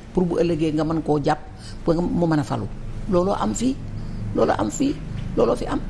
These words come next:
Yow tam mën nga concevoir Guédiawaye, Woré Sarr, ak sama ñumbal gu rëy gii, ak sama xuloo bu rëy bi ci réew mii, ca assemblée fu ne nga xam ne damaa risqué sama vie ndax Abdoulaye Wade ak doomam.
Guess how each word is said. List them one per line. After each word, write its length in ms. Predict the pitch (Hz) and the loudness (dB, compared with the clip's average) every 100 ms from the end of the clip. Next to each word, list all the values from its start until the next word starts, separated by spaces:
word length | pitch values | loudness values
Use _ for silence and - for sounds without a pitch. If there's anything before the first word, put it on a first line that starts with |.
| - - - - - - - | -6 -6 -8 -8 -8 -6 2
Yow 100 | 233 | 2
tam 140 | 190 | 4
mën 140 | 180 254 | 2 2
nga 120 | 254 | 2
concevoir 460 | - 202 175 160 147 | 0 -2 0 2 2
Guédiawaye, 460 | 147 220 175 151 139 | 2 2 4 2 2
Woré 220 | 165 202 | 2 2
Sarr, 260 | 143 135 113 - - - - - - - - - - - - | 0 -2 -2 -8 -14 -12 -10 -10 -10 -12 -12 -12 -12 -12 2
ak 100 | - | 4
sama 200 | 277 240 | 6 4
ñumbal 280 | 214 175 170 | 4 4 2
gu 100 | 156 | 4
rëy 140 | 160 127 | 4 4
gii, 220 | 170 165 - - - - - - - - | 2 0 -2 -8 -12 -14 -14 -12 -12 0
ak 120 | - - | 2 6
sama 180 | 262 233 | 4 4
xuloo 260 | 226 196 | 2 2
bu 100 | 170 | 2
rëy 140 | 180 170 | 2 0
bi 120 | 156 | 0
ci 120 | 202 | 2
réew 160 | 190 165 | 2 2
mii, 240 | 151 170 - - - - - - - | 2 2 -2 -10 -14 -12 -10 -10 -6
ca 100 | - - | 2 2
assemblée 400 | 233 214 190 185 | 4 2 2 2
fu 120 | - 208 | 2 0
ne 60 | |
nga 80 | 202 | 0
xam 160 | 196 185 | 0 0
ne 80 | 165 | 2
damaa 200 | 170 165 | 2 0
risqué 260 | 185 - | 0 0
sama 200 | 214 185 | 0 0
vie 120 | 160 165 | 2 0
ndax 140 | 165 | 0
Abdoulaye 220 | - 165 | 2 2
Wade 120 | 143 139 | 2 0
ak 60 | |
doomam. 220 | 139 120 | 0 -2